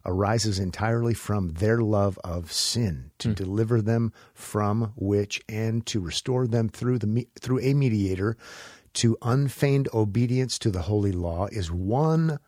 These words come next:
Speaker 1: great end of the gospel and the means of grace connected with the establishment of the visible church."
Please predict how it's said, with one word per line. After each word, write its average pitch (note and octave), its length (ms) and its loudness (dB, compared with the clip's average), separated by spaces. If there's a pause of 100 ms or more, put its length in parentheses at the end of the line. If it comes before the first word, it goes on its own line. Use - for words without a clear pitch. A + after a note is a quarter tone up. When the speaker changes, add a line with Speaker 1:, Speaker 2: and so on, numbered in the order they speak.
(200)
Speaker 1:
great G#2+ 400 -2 (120)
end F2 480 -2
of E2 200 -8
the E2 60 -8
gospel F#2+ 640 -4 (460)
and F#2+ 160 0
the F#2 40 0
means G#2+ 360 2
of A2+ 160 0
grace E2+ 500 -6 (320)
connected G2 460 -2
with E2+ 340 -4
the F#2 100 -4
establishment F2 720 -6
of E2+ 140 -10
the D#2+ 60 -8
visible D#2 380 -10
church." - 520 -16